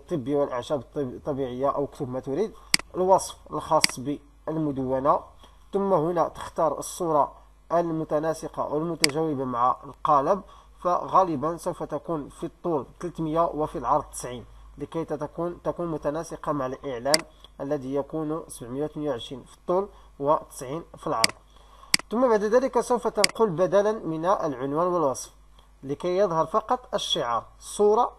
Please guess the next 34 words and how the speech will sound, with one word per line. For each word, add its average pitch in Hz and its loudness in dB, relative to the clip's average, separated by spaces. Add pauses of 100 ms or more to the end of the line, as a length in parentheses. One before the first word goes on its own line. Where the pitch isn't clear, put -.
(120)
الشعار، 127 -2 (440)
أو 202 6 (260)
إذا 156 0
تريد 190 2
فقط 180 2 (360)
الكتابة 156 2
ت-، - -10
تتركها 151 -4
خلف 147 -6
العنوان 127 -6 (360)
والوصف 120 -6 (460)
دون 147 -2
إضافة 143 -2 (120)
أي 151 -4 (160)
صورة. 120 -8 (380)
تمام؟ 120 -6 (380)
جيد. 104 -12 (1200)
في 220 4
هذا 285 10
المكان 202 8
ال 180 0
إتش 226 4
تي 190 2
إم 175 2
إل 139 -4
جافا 208 6
سكريبت، - 0
هذا 185 2
المكان 180 0
هو 147 0
الذي 170 -2
يتم 208 -2
إضافة 190 2
فيه، 190 -4